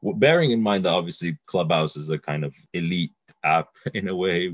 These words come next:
people speak English for the most part, at least, and a lot of them reside abroad, and you have to own an iPhone, et cetera. But even amongst that group of, sorry, segment of society, people still have a lot to say.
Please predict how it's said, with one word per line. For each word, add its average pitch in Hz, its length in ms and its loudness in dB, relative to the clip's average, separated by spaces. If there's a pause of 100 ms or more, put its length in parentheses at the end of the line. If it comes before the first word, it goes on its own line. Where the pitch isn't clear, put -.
people 76 360 -6
speak 76 400 -8
English 73 380 -4
for - 80 -20
the 76 100 -10
most 71 320 -6
part, 73 220 -2
at 69 160 -6
least, 73 340 -6
and 71 80 -10
a 69 60 -8
lot 71 200 -4
of 71 120 -8
them 69 160 -8
reside 69 380 -8
abroad, 76 520 -2
and 73 160 -16 (140)
you 73 100 -8
have 69 220 -10
to 71 340 -8
own 73 200 -8
an 69 80 -12
iPhone, 78 460 -8
et 76 120 -14
cetera. 90 340 -8 (360)
But 90 200 0 (140)
even 98 240 -2
amongst 92 300 -4
that 80 180 -2 (420)
group 90 240 -6
of, 71 200 -8
sorry, 76 280 -6
segment 82 300 -4
of 73 80 -8
society, 92 400 -4
people 78 260 -10
still 87 220 -6
have 76 140 -6
a 71 60 -10
lot 76 200 -6
to - 80 -18
say. 95 260 -4